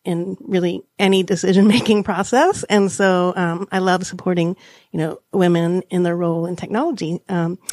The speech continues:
and so I started volunteering with wit last year as the,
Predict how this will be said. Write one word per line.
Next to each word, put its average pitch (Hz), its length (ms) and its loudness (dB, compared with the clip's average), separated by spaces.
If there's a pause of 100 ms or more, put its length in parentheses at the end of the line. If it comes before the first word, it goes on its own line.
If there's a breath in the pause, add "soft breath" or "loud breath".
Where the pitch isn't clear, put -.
(280 loud breath)
and 196 220 -2
so 185 720 2 (100)
I 190 140 -2
started 190 300 -2
volunteering 185 680 2
with 185 180 0
wit 185 420 0
last 185 420 -2
year 185 240 0
as 190 220 -2
the, 175 320 -2